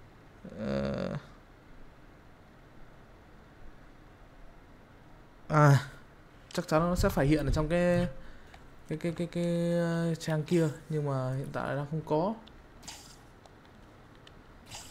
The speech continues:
Đó, tức là nó phải hiện ở trong một trong những cái dòng ở trên này này, nhưng hiện tại đang không có, chắc là mình chưa chơi đến cái mốc mà cho phép mở. Thế thì, ờ, bây giờ là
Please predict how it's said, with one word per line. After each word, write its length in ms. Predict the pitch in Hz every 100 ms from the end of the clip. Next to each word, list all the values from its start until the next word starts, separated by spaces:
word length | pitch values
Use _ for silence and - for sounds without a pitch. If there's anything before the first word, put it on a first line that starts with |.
| - - - - - - - - - 123
Đó, 200 | 143 - - - 147 -
tức 80 | 180
là 100 | 160
nó 100 | 135
phải 160 | 143 123
hiện 200 | 143 120
ở 80 |
trong 260 | 113 151 143
một 140 | 123
trong 140 | 120 139
những 80 | 151
cái 100 | 160
dòng 220 | 127 113
ở 80 | 104
trên 220 | - 143
này 100 | 131
này, 180 | 107 101 107 - - - -
nhưng 120 | 120
hiện 100 | 120
tại 160 | 113 113
đang 100 | 120
không 140 | 127
có, 280 | 104 107 135
chắc 160 | - 151
là 60 |
mình 140 | 113 107
chưa 120 | -
chơi 220 | 147 180 156
đến 160 | 139
cái 120 | 143
mốc 180 | 185 208
mà 100 | 127 110
cho 120 | -
phép 140 | 156 196
mở. 180 | 156 85 - - - - - - - - - -
Thế 100 | 233
thì, 320 | 185 156 127
ờ, 220 | 123 117 117 - - - - - - - -
bây 100 | -
giờ 180 | 131 123
là 540 | 117 117 113 113 113